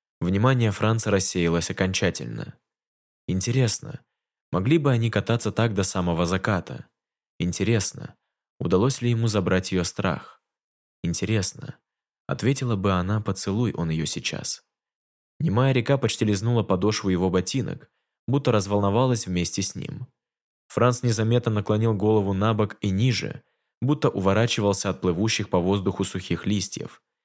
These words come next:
и желание узнать, какая Лора на вкус, возобладало над здравым смыслом.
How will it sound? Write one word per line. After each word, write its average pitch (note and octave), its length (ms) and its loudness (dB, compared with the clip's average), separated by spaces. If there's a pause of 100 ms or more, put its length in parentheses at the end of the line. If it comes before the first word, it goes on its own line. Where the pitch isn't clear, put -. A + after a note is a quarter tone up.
(240)
и F#2+ 80 0
желание A#2 480 4
узнать, A2+ 520 0 (300)
какая A2 420 4
Лора F2+ 260 2
на E2 120 0
вкус, - 480 -2 (340)
возобладало G#2 640 4
над G#2 180 2
здравым E2 400 0
смыслом. - 540 -4